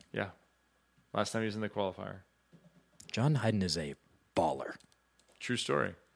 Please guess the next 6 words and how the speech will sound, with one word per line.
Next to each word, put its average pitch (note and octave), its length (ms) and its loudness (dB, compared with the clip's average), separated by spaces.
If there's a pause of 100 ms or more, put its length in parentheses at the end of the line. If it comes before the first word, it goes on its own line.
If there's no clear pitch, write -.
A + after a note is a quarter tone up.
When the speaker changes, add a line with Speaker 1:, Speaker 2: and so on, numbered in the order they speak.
(1160)
Speaker 2:
Like, A#2 180 6
underrated B2 580 12
baller. D2 280 -2 (1200)
Speaker 1:
You A2 80 -6
think? F#3+ 320 2 (920)
Speaker 2:
Yes. - 480 4